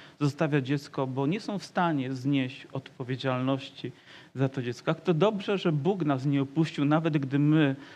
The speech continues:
mamy swoje ułomności. Prawda? Może być nawet nieco dziwne to, że Pan Jezus wszedł do Jericha. Pan Jezus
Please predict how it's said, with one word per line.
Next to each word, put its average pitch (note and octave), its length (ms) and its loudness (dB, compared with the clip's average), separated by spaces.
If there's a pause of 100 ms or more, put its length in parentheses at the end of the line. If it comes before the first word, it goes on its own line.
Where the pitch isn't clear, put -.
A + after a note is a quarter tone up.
(100)
mamy D3 240 6
swoje C3+ 360 0
ułomności. B2 880 -4 (280)
Prawda? D#3 460 0 (880)
Może C4 300 8
być G#3+ 260 2
nawet A#3 340 4
nieco A3+ 320 2
dziwne G3+ 520 4
to, F#3+ 360 4
że F3+ 200 4
Pan F3+ 220 6
Jezus F#3+ 580 4
wszedł F3+ 380 4
do D#3+ 140 8
Jericha. D#3+ 640 4 (580)
Pan E3 160 8
Jezus F#3 640 6